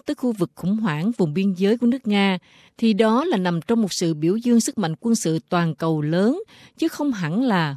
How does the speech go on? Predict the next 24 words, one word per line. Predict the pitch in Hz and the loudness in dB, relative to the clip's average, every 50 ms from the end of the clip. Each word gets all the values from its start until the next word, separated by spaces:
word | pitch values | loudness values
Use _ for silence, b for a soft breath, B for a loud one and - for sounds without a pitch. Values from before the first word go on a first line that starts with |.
| - _ | -8 _
phục | - - 160 - - | -6 -6 -6 -6 -6
vụ | - 170 160 156 | -4 -4 -2 -2
lợi | 143 143 143 147 | -2 -2 -2 -2
ích | - 254 - - _ - | -2 -2 -4 -4 _ -12
của | - 147 147 147 | -8 -6 -6 -6
quốc | - - 262 - - | -6 -8 -10 -6 -2
gia. | 202 190 190 185 170 143 - _ _ _ _ _ _ _ _ _ _ _ _ | 0 2 2 2 0 -2 -8 _ _ _ _ _ _ _ _ _ _ _ _
Ông | - 185 175 180 175 | -6 -4 -2 0 0
nói | 170 175 220 240 | 0 -2 -2 -2
rằng, | 220 180 160 151 139 b b b b b b b b b | -2 -4 -4 -4 -6 b b b b b b b b b
việc | - 240 240 - 226 | 0 0 2 2 2
nhanh | 262 269 262 | 2 2 2
chóng | - 262 247 277 339 320 | 2 2 2 2 0 -2
đưa | 269 262 | -2 0
ra | 233 254 247 233 | 2 0 0 0
quyết | 320 - - | -4 -8 -4
định | 208 185 160 156 160 165 170 b b b b b b | -2 -2 0 0 -2 -4 -6 b b b b b b
mà | 208 202 196 | -4 -4 -2
có | - 285 | -4 -6
khả | - - 214 254 | -4 -2 -2 0
năng | 277 262 254 254 254 247 233 | 2 2 2 4 2 2 0
sẽ | - - - 202 165 156 160 214 | -2 -6 -4 -2 -2 0 0 -2
xa | - - - 254 233 233 233 | -2 -4 -4 0 0 2 2
lầy, | 220 196 180 165 160 151 143 | 2 2 2 2 0 -2 -4